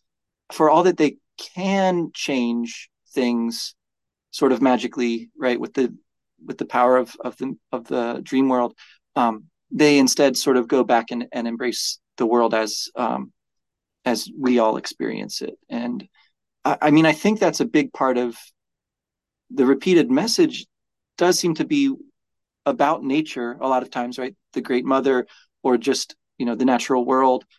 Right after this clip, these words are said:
um, the ways that it manifests in,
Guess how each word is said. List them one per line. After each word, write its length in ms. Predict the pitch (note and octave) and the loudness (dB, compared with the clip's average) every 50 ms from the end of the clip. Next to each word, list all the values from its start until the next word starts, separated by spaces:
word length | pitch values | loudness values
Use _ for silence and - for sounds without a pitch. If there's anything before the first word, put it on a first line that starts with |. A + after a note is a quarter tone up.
| _ _ _ _ | _ _ _ _
um, 360 | - B2 A#2 A2+ A2 A2+ A2+ _ _ _ _ _ _ _ _ _ _ _ _ - | -6 -6 -4 -4 -6 -10 -14 _ _ _ _ _ _ _ _ _ _ _ _ -8
the 80 | - C3 | -6 -2
ways 240 | B2 B2+ B2 A#2+ - | 0 0 0 0 -2
that 120 | C#3+ B2+ | -4 -4
it 120 | B2+ C3 - | -4 -4 -2
manifests 600 | B2 A#2+ B2+ B2+ - - B2+ A#2+ A2+ - - - | -4 -4 -4 -4 -6 -6 -8 -8 -8 -10 -8 -10
in, 120 | B2+ | -10